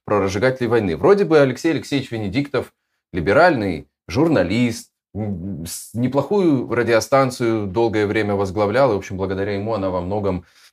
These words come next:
э, была такой, какой мы ее знаем, и вы там часто появлялись, и я ее часто слушал. Кстати, я тоже как-то давал «Эху Москвы» интервью. Ну, в общем, че, чего Венедиктова-то туда?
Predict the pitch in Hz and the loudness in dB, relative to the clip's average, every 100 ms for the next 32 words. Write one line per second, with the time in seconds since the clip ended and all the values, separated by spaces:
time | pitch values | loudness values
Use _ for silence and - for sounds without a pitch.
0 | - 92 92 90 90 85 87 101 117 120 | -8 0 2 2 2 0 0 4 6 6
1 | 113 - 131 117 - 110 104 101 98 101 | 4 2 2 2 -2 0 0 0 0 0
2 | 131 135 101 104 123 113 107 113 - - | 2 2 2 -2 0 -2 0 -2 -2 -2
3 | 107 101 107 101 95 82 101 104 98 98 | 0 2 0 0 -6 -6 -4 -4 -4 -6
4 | 95 95 - 101 95 82 120 113 104 78 | -4 -6 -6 -6 -6 -4 -6 -2 -4 -4
5 | 107 95 101 - _ 98 - 95 95 95 | -6 -2 -2 -4 _ -10 -4 -2 0 0
6 | 92 90 - 90 87 - 87 85 90 82 | 0 -2 -6 -8 -8 -6 -6 -4 -6 -4
7 | 82 76 87 104 - 95 80 - - _ | -4 -6 -6 -8 -6 -8 -8 -16 -20 _
8 | - 147 143 147 165 135 127 123 120 - | -6 -2 0 2 2 2 0 0 -4 -4
9 | 85 82 80 85 73 | -4 -4 -6 -8 -6